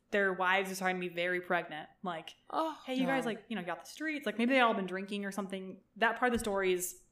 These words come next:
Speaker 1: a little convoluted, but somehow this man helps the Harp clan, like, stay in an inn for the night.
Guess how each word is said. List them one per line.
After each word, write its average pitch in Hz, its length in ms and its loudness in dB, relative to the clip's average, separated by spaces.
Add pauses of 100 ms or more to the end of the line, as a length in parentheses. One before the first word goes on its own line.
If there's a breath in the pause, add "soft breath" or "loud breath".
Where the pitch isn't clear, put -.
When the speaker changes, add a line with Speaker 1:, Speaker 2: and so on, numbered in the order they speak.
(640)
Speaker 1:
a 220 40 -8
little 226 160 2
convoluted, 190 560 0
but 180 180 -4 (260)
somehow 208 680 0 (560 soft breath)
this 202 220 -2
man 180 240 -2
helps 185 360 0
the - 100 -4
Harp 180 340 -4
clan, 160 420 -8
like, 165 180 -8
stay 180 480 -2
in 180 120 -4
an 170 100 -8
inn 156 260 -14
for - 60 -20
the 156 80 -14
night. 139 200 -16